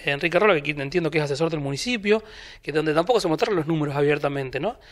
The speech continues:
Solamente se dijo que hay la situación inflacionaria, y después se fueron desprendiendo algunos temas más propios de la reunión, pero, por ejemplo, nunca supimos el déficit que tiene la municipalidad hoy en día, que es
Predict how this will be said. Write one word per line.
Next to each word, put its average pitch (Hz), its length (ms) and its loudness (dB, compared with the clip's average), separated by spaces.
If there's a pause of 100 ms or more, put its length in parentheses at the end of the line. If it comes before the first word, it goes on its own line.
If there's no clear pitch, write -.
(220)
Solamente 208 480 2
se 175 140 2
dijo 196 240 0
que - 80 0
hay 156 100 6
la 147 80 -4
situación 156 320 -2
inflacionaria, 160 680 -2 (100)
y 254 80 -2
después 262 260 0
se 240 80 -2
fueron 226 160 2
desprendiendo 208 320 2
algunos 202 220 0
temas 220 220 2
más 226 160 2
propios 214 340 2
de 165 60 0
la 160 120 2
reunión, 220 500 0 (420)
pero, 185 180 4
por 185 100 4
ejemplo, 214 220 0
nunca 202 200 2
supimos 196 400 0
el 165 80 2
déficit 196 380 2
que 175 80 -2
tiene 175 160 2
la 151 60 0
municipalidad 143 560 2
hoy 151 100 4
en 180 80 0
día, 175 320 2
que 175 120 -2
es - 200 -8